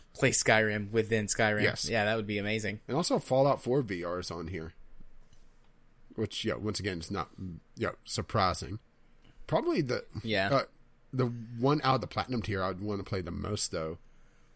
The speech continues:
Speaker 2: is actually Superhot V R. That's supposed to be a very interesting experience. Because
Speaker 1: Yeah,
Speaker 2: uh,
Speaker 1: Superhot V R and Beat Saber.
Speaker 2: Well,
Speaker 1: both.
Speaker 2: Beat Saber is a pretty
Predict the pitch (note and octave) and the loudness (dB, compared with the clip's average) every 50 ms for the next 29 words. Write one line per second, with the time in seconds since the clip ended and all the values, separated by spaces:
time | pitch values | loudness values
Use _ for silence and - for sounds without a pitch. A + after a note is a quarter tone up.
0 | - - - B2 A#2+ A#2 A#2 A2+ A2 A2 A2+ G#2+ - - A#2+ C3 - E3+ C3 - | -20 -6 -2 0 2 4 4 4 4 2 2 0 0 -2 -2 0 2 0 2 2
1 | - B2 A#2+ B2+ G#2+ A#2 G2 - - G#2+ G#2 G2 F#2 D#2+ D#2+ E2 G2 - - - | 0 0 0 2 2 2 0 0 0 -2 -2 -2 -2 -4 -4 -6 -6 -4 -4 -4
2 | D#3 - B2+ A#2+ G#2 G2 F2+ A2+ A2+ A2+ G2+ G2 - A2 A2+ G#2 G2 F#2+ - - | -2 -2 0 0 0 0 0 0 0 0 -2 -2 -4 -4 -4 -4 -4 -4 -4 -6
3 | G2 D#2 D2 - - - - F#2 E2 D2+ D#2+ D#2 C#2+ - - - - - - - | -6 -8 -8 -8 -10 -6 -6 -6 -6 -6 -8 -10 -12 -14 -8 -6 -6 -6 -6 -8
4 | - - - - - _ _ - - - A#2 A2 - A#2+ A2 G#2 G#2 G2+ A#2 C3 | -14 -20 -20 -20 -20 _ _ -20 -16 -10 -10 -4 0 2 2 2 2 0 0 2
5 | C#3 - C3+ - - - G3 - G3 F#3 G#3+ F#3+ F3 E3 F3 E3 D#3 D#3 D3+ D3 | 2 2 2 2 2 2 0 0 6 6 6 6 6 4 2 4 6 8 8 8
6 | D3 D3 C#3 - - C3+ C#3 C#3 C#3 C3 A2+ A2+ A#2+ A#2+ - - - - A#2 G2+ | 8 8 6 4 0 0 2 2 2 0 0 0 0 0 0 0 0 2 2 2
7 | F#2 E2+ D#2 D#2 F2+ - - - - - - - C#3+ C#3+ C3+ G#2+ G2 G2 G2+ F3+ | 0 -2 -2 -2 -4 -4 -8 -14 -20 -20 -6 2 4 6 6 6 4 4 4 4
8 | G#3 F#3 - - D3 C3+ A#2 A#2+ A2 - G2+ F2+ - - A#2+ A2+ G#2 | 4 4 4 4 4 4 4 2 0 0 -2 -4 -2 -2 -2 -2 -2